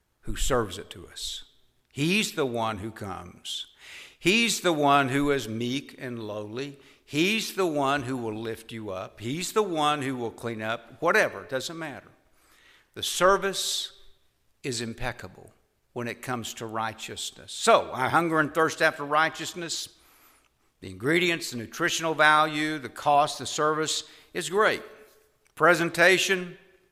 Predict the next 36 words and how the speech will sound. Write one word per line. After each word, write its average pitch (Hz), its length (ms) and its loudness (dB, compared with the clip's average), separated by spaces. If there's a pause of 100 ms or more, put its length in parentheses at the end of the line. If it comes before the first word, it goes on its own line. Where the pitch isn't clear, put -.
(460)
it's 120 220 -6
so 160 260 -2
beautiful 131 560 -4
to 104 120 -10
think. 101 680 -10 (380)
Like 127 160 -2
a 107 80 -8
plate 143 400 -2
comes 131 280 -6
out 127 220 0
and 110 100 -8
it 104 60 -18
just 123 240 -10
looks 123 300 -10
all 120 260 -10
good 110 400 -12
and 113 100 -16
everything. 110 560 -14 (720)
Righteousness 151 880 4
is 110 220 -8
that 113 260 -2
beautiful, 101 520 -14 (220)
if 127 160 -10
not 117 260 -8
more 110 260 -12
so. 95 280 -12 (720)
When 151 160 -2
you 165 100 -2
stop 196 360 6
and 185 120 -2
think 175 160 2
about 139 260 4
it, 135 140 0
there's 127 240 -2
nothing 175 760 -2
bad 104 720 -6